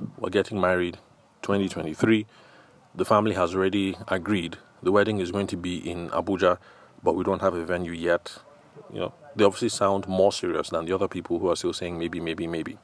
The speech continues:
and the family hasn't met. But if they have a date, the families have met, they have a venue, and they have already secured a wedding planner, then as a wedding photographer,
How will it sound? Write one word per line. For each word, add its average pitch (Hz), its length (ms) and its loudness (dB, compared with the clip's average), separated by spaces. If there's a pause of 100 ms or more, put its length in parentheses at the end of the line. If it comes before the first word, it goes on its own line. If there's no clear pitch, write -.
(140)
and 92 140 0
the 82 60 -6
family 92 260 0
hasn't 85 260 0
met. 78 180 -2 (720)
But 98 180 4 (160)
if - 600 0 (120)
they 90 140 0
have 98 180 4
a 95 60 -2
date, 117 360 2 (840)
the 82 100 -4
families 107 340 4
have 87 140 2
met, 101 480 2 (760)
they 92 120 0
have 104 220 8
a 113 60 0
venue, 95 460 0 (580)
and 98 160 4
they 90 60 -2
have 87 300 2
already 104 280 2
secured 90 380 0
a 87 60 0
wedding 92 260 0
planner, 82 380 0 (140)
then 107 180 4
as 95 100 0
a 92 80 -2
wedding 120 220 2
photographer, 92 600 0